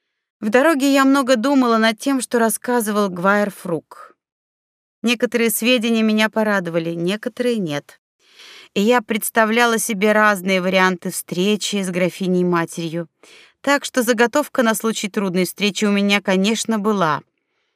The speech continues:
Но этот вариант был максимально фиговым из всех. Тем не менее, я открыла рот и громко, но сладким-сладким голосом сказала:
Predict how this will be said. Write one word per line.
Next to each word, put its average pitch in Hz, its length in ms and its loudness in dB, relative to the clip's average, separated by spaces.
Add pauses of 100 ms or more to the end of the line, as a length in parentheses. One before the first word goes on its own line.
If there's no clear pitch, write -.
(120)
Но 196 280 2
этот 302 380 0
вариант 180 480 2
был 185 200 0
максимально 170 760 0
фиговым 160 600 -2
из - 180 -10
всех. - 460 -16 (1080)
Тем 247 240 2
не 226 100 2
менее, 247 480 2
я 220 140 4
открыла 202 460 0
рот 226 240 0
и 208 120 -4
громко, 233 800 0 (460)
но 277 140 2
сладким-сладким 285 1000 0
голосом 220 460 0
сказала: 196 640 -2